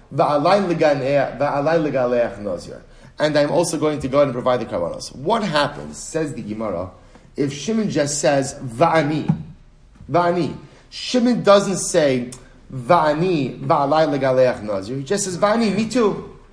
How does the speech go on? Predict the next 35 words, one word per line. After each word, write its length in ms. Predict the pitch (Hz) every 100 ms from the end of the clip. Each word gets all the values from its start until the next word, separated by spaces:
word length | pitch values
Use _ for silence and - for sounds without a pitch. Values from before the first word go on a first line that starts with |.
| -
me 160 | 226 -
too." 380 | 220 185 - - - - -
What 120 | 214
happens 360 | 220 180 180
if 100 | 175
he 120 | 185 180
just 220 | 185 180
says, 220 | 170 156
"Me 140 | 180
too"? 200 | - 180
What 300 | 143 165 170
level 180 | 170 165
of 100 | 156
obligation 680 | 147 135 135 147 143 139 131
does 200 | 131 117
that 160 | 110
generate? 440 | 110 87 85 139 139 - - - -
So 240 | - 135
"Va'ani 380 | 123 104 123 170
akule 440 | 147 - 156 156 127
dibure 380 | 110 104 127
mashma," 560 | 127 156 - 180 180 135 - -
does 260 | 143 139 120
"Va'ani" 420 | 139 135 156 170
go 140 | 143 147
on 140 | 127
the 60 | 101
whole 180 | 135 143
statement, 520 | - 135 156 151 -
and 120 | 127
therefore 220 | 131 127
Shimon 320 | 120 - 156 139
becomes 220 | 139 -
obligated, 600 | - 143 135 120 110 - -
A, 460 | 160 117 85 -